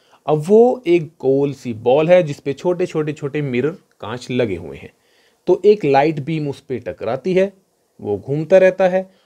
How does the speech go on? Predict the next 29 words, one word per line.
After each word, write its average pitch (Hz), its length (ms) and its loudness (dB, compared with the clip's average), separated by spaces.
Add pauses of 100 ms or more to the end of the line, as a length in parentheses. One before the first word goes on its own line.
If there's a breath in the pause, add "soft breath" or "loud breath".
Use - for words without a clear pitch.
(140 soft breath)
और 135 240 0
जहाँ, 156 320 -2
जहाँ, 190 280 2
जहाँ 180 220 0
मिरर 160 260 0
पे 160 140 -4
वो 147 140 2
लाइट 135 240 4
बीम 139 200 -4
टकरा 127 340 -2
रही 135 140 2
है 160 120 0
वहाँ 123 200 -6
से 117 120 -10
स्कैटर 110 340 -10
होके 113 200 -4
बहुत 113 300 -6
सारी 117 180 -4
अलग 113 160 -2
अलग 117 160 -2
डायरेक्शन 113 380 -2
पे 120 120 -6
लाइट 101 260 -6
चले 123 220 -2
जाती 151 240 -2
है 175 60 2
और 175 140 4
बहुत 117 240 -12
सारा 165 300 -6